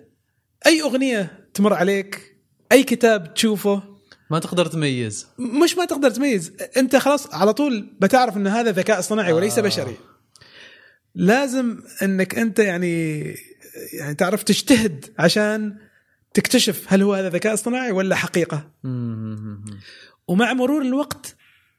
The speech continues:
Speaker 1: بيكون الحقيقة أو ال-، أو ال-، المنتج البشري، آه، نادر، غالي، وأكثر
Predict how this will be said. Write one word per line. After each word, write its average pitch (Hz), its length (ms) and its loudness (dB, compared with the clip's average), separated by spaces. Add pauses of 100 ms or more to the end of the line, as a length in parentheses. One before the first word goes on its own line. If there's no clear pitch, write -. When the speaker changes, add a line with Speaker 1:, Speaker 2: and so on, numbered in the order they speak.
Speaker 1:
بيكون 190 540 2
الحقيقة 269 920 -2 (560)
أو 165 220 2
ال-، 151 240 -6
أو 147 200 -2
ال-، 139 340 -4 (340)
المنتج 190 540 0
البشري، 254 840 0 (960)
آه، 143 440 -4
نادر، 180 520 0 (920)
غالي، 185 680 0 (1040)
وأكثر 220 920 -2